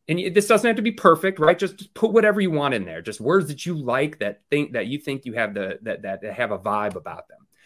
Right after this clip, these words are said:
And then what I do is I take those two columns and I concatenate them. And that's a fancy way of saying add them all together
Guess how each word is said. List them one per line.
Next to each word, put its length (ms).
And 140
then 120
what 120
I 80
do 160
is 80
I 80
take 340
those 300
two 180
columns 680
and 120
I 100
concatenate 840
them. 180
And 120
that's 180
a 60
fancy 480
way 320
of 160
saying 500
add 240
them 160
all 200
together 760